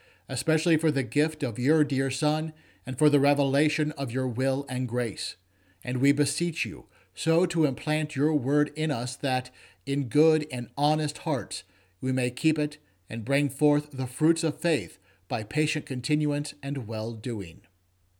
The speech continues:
Most heartily we beseech you so to rule and govern your Church Catholic, with all her pastors and ministers,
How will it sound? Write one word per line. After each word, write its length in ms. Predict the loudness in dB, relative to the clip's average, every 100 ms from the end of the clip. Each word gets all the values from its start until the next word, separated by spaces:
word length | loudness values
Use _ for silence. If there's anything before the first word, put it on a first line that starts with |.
| _ -2
Most 280 | 0 0
heartily 520 | 0 0 2 0 -2 -2
we 120 | -4
beseech 580 | -2 -4 -2 0 0 -2
you 240 | -4 -4 -6
so 320 | -2 0 0
to 180 | 0 -2
rule 460 | 0 2 2 0
and 180 | -2 -2
govern 420 | 0 2 0 0 -4
your 360 | -4 0 0
Church 400 | -2 -4 -4 -6
Catholic, 560 | -6 -4 -4 -10 -18 -20 _ _ _ -10
with 160 | 0
all 200 | 2 4
her 140 | 2 -4
pastors 600 | -2 -2 -2 -2 -2 -2
and 260 | -4 -2
ministers, 580 | -2 -2 -6 -12 -16